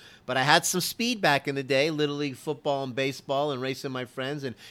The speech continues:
you kinda size yourself up, you know where you were coming from anyway. And I was, I was right up there, okay? Top three easy. And, uh,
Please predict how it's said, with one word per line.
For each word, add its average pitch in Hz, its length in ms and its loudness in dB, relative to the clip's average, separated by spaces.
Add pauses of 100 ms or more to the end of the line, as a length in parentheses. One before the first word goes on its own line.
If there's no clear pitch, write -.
you 185 140 -4
kinda 202 260 2
size 160 440 4
yourself 143 420 2
up, 180 200 2
you 135 80 -2
know 135 140 -2
where 131 120 -4
you 123 120 -2
were 110 100 -4
coming 131 280 -6
from 117 260 -4
anyway. 127 480 -2 (320)
And 120 140 -2
I 147 160 6
was, 139 200 0 (300)
I 151 160 4
was 156 220 0
right 135 280 4
up 120 200 -2
there, 87 300 -8 (220)
okay? 120 420 -2 (180)
Top 170 300 4
three 160 340 0
easy. 151 640 0 (580)
And, 131 400 -4
uh, 127 300 2